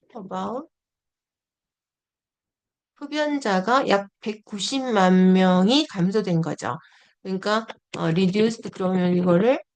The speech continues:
by 이렇게 써야 되겠죠. 백구십만 명의 차이로 감소가 된 거니까 about reduced to로 하면 백구십만 명이 된 거니까요. 음, about one point nine million.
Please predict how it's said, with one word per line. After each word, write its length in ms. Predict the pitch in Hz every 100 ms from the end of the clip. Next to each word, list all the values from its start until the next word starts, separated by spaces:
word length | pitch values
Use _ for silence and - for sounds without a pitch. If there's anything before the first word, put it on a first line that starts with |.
| -
by 240 | 180 180
이렇게 200 | 180 170
써야 220 | 175 170
되겠죠. 400 | 156 143 - 147 165 _
백구십만 760 | 190 175 180 170 202 185 170
명의 320 | 170 165 165 160
차이로 440 | - 247 240 190
감소가 480 | 175 160 165 175 160
된 180 | 156 143
거니까 480 | 143 170 - - - - _ _ -
about 440 | 143 165 240 320 _ _ _ _ -
reduced 440 | 196 214 240 -
to로 260 | - 339 339
하면 400 | 254 185 240 330
백구십만 800 | - 214 - 185 226 208 165 165
명이 220 | 196 202 180
된 180 | 170
거니까요. 640 | 170 165 165 - 143 196 247 _ _ _ _ _ _ 214
음, 160 | 180
about 640 | 165 160 170 190 247 277 - _ _ _ _ _ _ _ _ _ _ -
one 300 | 180 180 185
point 520 | 220 220 269 294 - -
nine 460 | 226 190 175 208 262 -
million. 1040 | 214 185 175 175 165 160 170 165 160 156